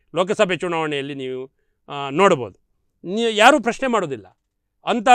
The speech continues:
ದೊಡ್ಡ ಪಕ್ಷ, ದೇಶದಲ್ಲಿ ಆಡಳಿತ ಇದ್ದಂಥ ಪಕ್ಷ, ನಲವತ್ತು ಸೀಟಿಗೆ ಬರ್ತದೆ ಅಂದ್ರೆ ಒಂದು ವಿರೋಧ ಪಕ್ಷ ಕೂಡ ಆಗ್ಲಿಕ್ಕೆ ಸಾಧ್ಯ ಆಗಿಲ್ಲ ಅಂದ್ರೆ ಅದನ್ನು ಯಾರೂ ಪ್ರಶ್ನೆ ಮಾಡೋದಿಲ್ಲ. ಇಲ್ಲಿ ಕೆಲಸ ಮಾಡಿದವರು ನೀವು ಸರಿ ಇಲ್ಲ ಅನ್ನೋದು. ಅಂದ್ರೆ ನೂರಕ್ಕೆ ನೂರು ಸರಿ ಇದ್ದಾರೆ ಅಂತಲ್ಲ, ಯಾರು ನಮ್ಮ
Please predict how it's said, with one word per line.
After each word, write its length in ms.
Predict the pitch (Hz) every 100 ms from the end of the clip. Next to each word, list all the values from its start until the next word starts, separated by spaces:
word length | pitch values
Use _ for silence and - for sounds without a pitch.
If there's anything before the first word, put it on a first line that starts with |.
| 214
ದೊಡ್ಡ 180 | 208
ಪಕ್ಷ, 280 | 196 202 -
ದೇಶದಲ್ಲಿ 520 | 220 180 202 196 185
ಆಡಳಿತ 420 | 160 170 185 175 170
ಇದ್ದಂಥ 380 | 156 151 139
ಪಕ್ಷ, 300 | 135 143 127 151 113 - - _ _ -
ನಲವತ್ತು 600 | 185 175 202 285 233 240
ಸೀಟಿಗೆ 320 | 240 220 220
ಬರ್ತದೆ 380 | 196 180 180 151
ಅಂದ್ರೆ 220 | 123 131
ಒಂದು 240 | 202 214
ವಿರೋಧ 300 | 214 233 277 285
ಪಕ್ಷ 180 | 262 214 220
ಕೂಡ 160 | 220 202
ಆಗ್ಲಿಕ್ಕೆ 340 | 190 185 165
ಸಾಧ್ಯ 300 | 165 160 160
ಆಗಿಲ್ಲ 360 | 147 160 175 139
ಅಂದ್ರೆ 420 | 107 98 98 _ 131 131 _ _
ಅದನ್ನು 260 | 214 294 285
ಯಾರೂ 320 | 214 285 349
ಪ್ರಶ್ನೆ 260 | 269 -
ಮಾಡೋದಿಲ್ಲ. 460 | 240 196 131 107 _ _ _ _
ಇಲ್ಲಿ 240 | 139 196 233
ಕೆಲಸ 360 | - 202 220 320
ಮಾಡಿದವರು 480 | 320 277 240 240
ನೀವು 200 | 254 247
ಸರಿ 220 | 233 196 180
ಇಲ್ಲ 180 | 131
ಅನ್ನೋದು. 320 | 139 117 - _ _ 135
ಅಂದ್ರೆ 200 | 156 247
ನೂರಕ್ಕೆ 520 | 208 143 214 277 - 269
ನೂರು 260 | 247 247
ಸರಿ 200 | 220 226
ಇದ್ದಾರೆ 240 | 220 208 208
ಅಂತಲ್ಲ, 280 | 180 147
ಯಾರು 360 | 120 117 151 214
ನಮ್ಮ 320 | 208 202 196